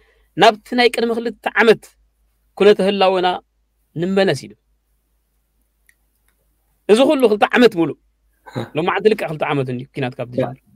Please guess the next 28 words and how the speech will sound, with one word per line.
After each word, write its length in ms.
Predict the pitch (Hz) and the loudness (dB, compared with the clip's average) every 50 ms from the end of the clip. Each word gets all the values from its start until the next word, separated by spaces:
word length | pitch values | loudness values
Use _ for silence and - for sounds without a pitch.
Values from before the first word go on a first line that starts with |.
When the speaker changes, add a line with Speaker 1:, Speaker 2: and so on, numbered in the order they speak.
| _ _ _ _ _ - | _ _ _ _ _ -12
Speaker 1:
እዚ 80 | - 185 247 | -10 -8 -6
ኩሉ 140 | 269 254 220 | -4 -4 -4
ክልተ 220 | 202 208 208 - - | -4 -6 -6 -8 -8
ዓመት 260 | - 170 170 165 147 - | -6 -4 -4 -6 -6 -6
ሙሉእ 240 | 156 160 180 196 175 143 | -4 -4 -2 -2 -4 -4
ዝነበረ 280 | 139 135 135 143 139 139 | -6 -6 -6 -6 -6 -6
መጨፍጫፍ 480 | 127 127 - - 135 143 - - 156 139 | -8 -10 -10 -12 -14 -14 -14 -14 -12 -4
ተሪፉ 280 | - 170 202 214 202 208 226 220 - _ _ _ _ - | 0 2 4 4 2 2 -2 -6 -8 _ _ _ _ -14
ናብቲ 160 | - 175 - - | -14 -12 -12 -10
ናይ 120 | 208 214 - | -10 -10 -8
ቅድሚ 200 | - 180 190 190 | -8 -8 -8 -8
ክልተ 200 | 170 180 175 147 160 | -10 -10 -12 -12 -12
ዓመት 200 | - 156 151 135 - | -12 -12 -12 -8 -6
ንድሕሪት 380 | 165 165 202 214 240 233 214 - | -2 -2 0 0 0 0 0 -2
ማለት 220 | - - - - _ | -8 -20 -20 -20 _
እዩ። 140 | _ _ _ _ _ _ _ _ _ _ _ _ _ _ _ _ _ _ _ _ _ _ - | _ _ _ _ _ _ _ _ _ _ _ _ _ _ _ _ _ _ _ _ _ _ -12
ንድሕሪት 320 | 135 135 147 185 165 131 | -10 -6 -4 -4 -4 -4
ንመለስ 300 | 131 120 123 123 120 113 | -6 -8 -8 -8 -8 -10
እዮም 120 | - 110 107 | -12 -14 -20
ዝብሉ 120 | 110 107 | -20 -20
ዘለዉ። 180 | 110 - _ _ _ _ _ _ _ _ | -20 -20 _ _ _ _ _ _ _ _
ንድሕሪት 300 | - 151 165 226 214 170 | -6 -2 0 0 0 0
ንመለስ 300 | 180 175 170 165 160 143 | 0 0 0 0 0 -2
ማለት 180 | 127 135 127 131 | -2 -4 -6 -8
እንታይ 160 | 127 120 117 | -8 -8 -8
ማለት 240 | 117 110 113 113 - | -10 -10 -10 -10 -12
እዩ? 100 | - 226 254 _ _ _ _ _ _ _ _ _ _ _ _ _ _ _ _ _ _ - | -12 -14 -16 _ _ _ _ _ _ _ _ _ _ _ _ _ _ _ _ _ _ -10
እቲ 160 | 127 127 - | -10 -6 -4